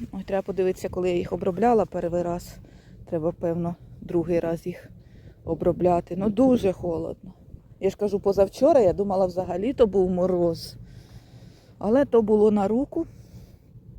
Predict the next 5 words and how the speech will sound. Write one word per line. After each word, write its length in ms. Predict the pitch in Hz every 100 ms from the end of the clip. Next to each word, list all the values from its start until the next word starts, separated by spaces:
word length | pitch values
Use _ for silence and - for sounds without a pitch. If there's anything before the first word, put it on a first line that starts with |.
| - - - - - - -
Холодно. 600 | - - 233 233 208 214 226 - - - - - -
Ми 280 | 202 202 196 - - - - - - - - - - - - - - - -
справилися 880 | - - 214 208 196 190 202 202 208 - - - - - - - -
з 160 | - -
тушею 640 | 247 294 - 294 277 285